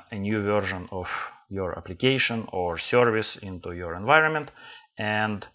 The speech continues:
start routing a small subset of users' requests to that new version, uh, monitor,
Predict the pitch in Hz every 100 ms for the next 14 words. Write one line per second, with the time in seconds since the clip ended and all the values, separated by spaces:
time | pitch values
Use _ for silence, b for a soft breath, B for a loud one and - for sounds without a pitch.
0 | _ - - 120 120 120 - - _ _
1 | _ _ - 104 110 110 98 98 92 -
2 | 110 110 - 90 - 107 101 - 101 92
3 | - 95 123 120 98 87 - - - 90
4 | 98 95 90 - - - 98 90 95 92
5 | - - - 95 92 87 104 131 175 196
6 | - _ _ B B B B - 107 101
7 | 101 101 120 127 123 120 110